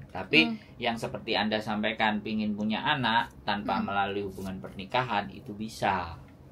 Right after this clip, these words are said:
Speaker 1: Gitu loh.
Speaker 2: Iya.
Speaker 1: Jadi seperti itu ceritanya. Adopsi pun juga boleh.
Speaker 2: Iya.
Speaker 1: Karena kan kalau adopsi sangat tidak dilarang sama
Speaker 2: Heeh.
Speaker 1: agama,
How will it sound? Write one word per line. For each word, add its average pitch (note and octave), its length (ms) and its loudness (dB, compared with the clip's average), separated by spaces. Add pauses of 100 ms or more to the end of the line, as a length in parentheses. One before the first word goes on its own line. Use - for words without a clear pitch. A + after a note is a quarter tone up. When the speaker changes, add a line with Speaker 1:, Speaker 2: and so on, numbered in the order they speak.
(800)
Speaker 1:
Gitu F2 260 -12
loh. - 140 -8
Speaker 2:
Iya. - 340 -16
Speaker 1:
Jadi F#2+ 120 -8
seperti - 420 -10
itu G2 160 -6
ceritanya. F2 640 -4
Adopsi G2 520 -2
pun C3+ 220 0
juga F#2+ 280 -4
boleh. F#2+ 680 0
Speaker 2:
Iya. G#2 220 -6 (120)
Speaker 1:
Karena G2 260 -2
kan C3+ 180 4 (480)
kalau A2+ 220 8
adopsi A#2 440 6
sangat A#2+ 340 4
tidak A#2 240 6
dilarang C3 640 10
sama A#2+ 260 0
Speaker 2:
Heeh. A2+ 120 4
Speaker 1:
agama, A2+ 340 6